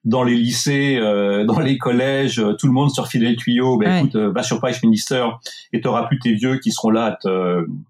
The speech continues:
Speaker 1: à t'embêter, à te faire la morale sur ta cons-, surconsommation de, de jeux vidéo. Comme, et c'est une idée, en fait, qui a rapporté énormément à, à Price Minister.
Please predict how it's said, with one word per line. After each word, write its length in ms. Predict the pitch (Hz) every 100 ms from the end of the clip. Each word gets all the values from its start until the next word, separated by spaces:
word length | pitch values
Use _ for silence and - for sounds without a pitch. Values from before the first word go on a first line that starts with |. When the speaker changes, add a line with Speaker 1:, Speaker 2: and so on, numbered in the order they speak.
| _ - - _
Speaker 1:
à 120 | 123
t'embêter, 520 | - 123 120 113 131
à 60 | 113
te 40 | -
faire 160 | 120
la 100 | 107
morale 340 | 113 113 - -
sur 220 | - -
ta 100 | 104
cons-, 140 | 120
surconsommation 920 | 113 - - 123 113 113 110 - 120 107
de, 260 | 98 90
de 120 | 90
jeux 160 | 110 123
vidéo. 460 | 110 104 110 202 - _ - - - - _
Comme, 200 | - 156 180
et 60 | 147
c'est 200 | 175 170
une 100 | 165
idée, 240 | 143 220
en 100 | 160
fait, 240 | - 202 -
qui 100 | 139
a 60 |
rapporté 540 | 123 131 143 - 147 -
énormément 760 | 147 170 156 139 135 127 139 - -
à, 240 | 98 110
à 60 | 110
Price 360 | 135 135 -
Minister. 460 | 110 104 - 127